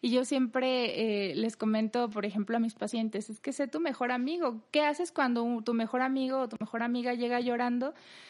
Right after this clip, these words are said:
y, y que quieres que se sienta mejor? Generalmente le damos un buen consejo, ¿no? O lo ayudamos así, recordándole sus cualidades positivas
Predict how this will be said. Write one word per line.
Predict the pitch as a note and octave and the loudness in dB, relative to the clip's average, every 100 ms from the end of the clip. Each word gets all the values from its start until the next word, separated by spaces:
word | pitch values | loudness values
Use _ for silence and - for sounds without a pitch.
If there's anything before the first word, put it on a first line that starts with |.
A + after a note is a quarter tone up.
| - - | -20 -4
y, | A#3 A3+ A3 A3 G#3+ - | 0 2 2 2 0 -2
y | A#3+ G#3 | -4 -2
que | A3+ G#3 | -4 0
quieres | B3 B3 - | 2 2 0
que | C4+ | -4
se | A#3+ | -2
sienta | B3+ C#4 | -2 0
mejor? | C4 A#3 C#4+ | 0 0 -2
Generalmente | B3+ A3 A3+ B3 C4+ C4+ D4 | 0 0 2 2 0 0 0
le | A#3 | 2
damos | A3+ A#3+ C4 | 2 0 0
un | B3 | 0
buen | B3 A#3 | 0 0
consejo, | A#3+ C#4+ C#4 A3 | -2 -4 -6 -4
¿no? | G#3 A3 C4 | -2 0 0
O | A#3 A3+ | 0 2
lo | G#3+ | 2
ayudamos | G#3 A3+ A#3 B3 C4 | 2 2 0 0 -2
así, | A#3 A#3 A3 A3 | -4 -4 -6 0
recordándole | A#3+ A#3+ A#3 A#3+ C4+ B3+ | 0 2 2 2 2 0
sus | A3+ - | -2 -2
cualidades | G#3+ G#3+ A3 B3 | 0 2 0 -2
positivas | - B3 B3+ A3 B3+ B3+ E4 | -4 -8 -8 -4 -2 -2 -6